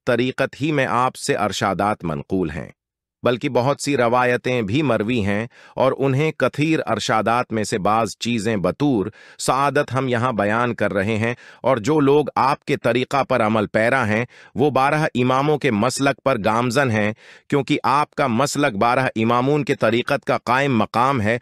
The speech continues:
और अगर सिर्फ तन्हा आप ही के हालात व मुनाकिब बयान कर दिए जाएं, तो बारह इमामों के मुनाकिब का जिक्र तसव्वुर किया जाएगा।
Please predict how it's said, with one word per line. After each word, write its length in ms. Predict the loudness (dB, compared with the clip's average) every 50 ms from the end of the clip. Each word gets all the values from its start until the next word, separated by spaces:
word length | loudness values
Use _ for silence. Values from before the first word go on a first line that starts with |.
| -8 -20 -12 -2 0
और 180 | 2 2 2
अगर 220 | 2 2 2 0 0
सिर्फ 320 | 0 0 0 0 0 -4 -4 -2
तन्हा 380 | 0 0 2 2 2 0 0 -2 -6 -18 -20 _ -2 0
आप 260 | 2 2 2 2 0 -2
ही 220 | 0 0 -2 0
के 160 | 0 0 0 0
हालात 500 | 2 2 2 4 4 2 2 0 0 0
व 80 | 0
मुनाकिब 580 | 2 2 2 2 2 0 0 0 -4 -4 0 0
बयान 380 | 0 2 2 2 2 0 0
कर 200 | 0 0 0 0
दिए 240 | 0 0 0 0 0 2
जाएं, 340 | 2 2 2 2 0 -2 -4 -8 -18 -18 -2 0
तो 100 | 0 2
बारह 380 | 2 2 2 2 2 0 -2 0 0
इमामों 420 | 0 2 2 2 2 2 0 0
के 140 | 0 0 0
मुनाकिब 480 | 0 2 0 2 0 0 0 -2 -4 -2
का 140 | 0 -2 -2
जिक्र 300 | 0 -2 -2 -2 -2 -4 -2
तसव्वुर 460 | -2 -2 0 0 -2 0 2 0 0 0
किया 260 | 0 0 0 0 2 2
जाएगा। 460 | 0 0 0 0 -2 -4 -6 -8